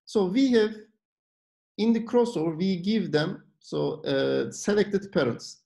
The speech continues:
So from the population, uh, dictionary, we, we get the first parent and then the second parent. Okay, so, uh, so the, both these parents have,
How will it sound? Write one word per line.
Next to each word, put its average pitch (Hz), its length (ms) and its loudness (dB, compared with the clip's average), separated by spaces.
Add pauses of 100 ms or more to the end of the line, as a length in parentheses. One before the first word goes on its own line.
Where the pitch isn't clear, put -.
(160)
So 185 160 -2
from 240 560 -2
the 220 80 -4
population, 233 840 0 (800)
uh, 139 220 0
dictionary, 156 760 -2
we, 180 260 -4 (580)
we 160 400 -6
get 202 260 0
the 156 80 -4
first 185 420 -4
parent 208 340 0
and 175 220 -2
then 180 180 -2
the 180 80 -8
second 127 460 -2
parent. - 180 -6 (840)
Okay, 123 320 -4 (400)
so, - 460 -2 (720)
uh, 160 580 2
so - 260 -4 (460)
the, 156 480 -2
both 254 400 -2
these 226 280 0
parents 202 380 2
have, 196 240 2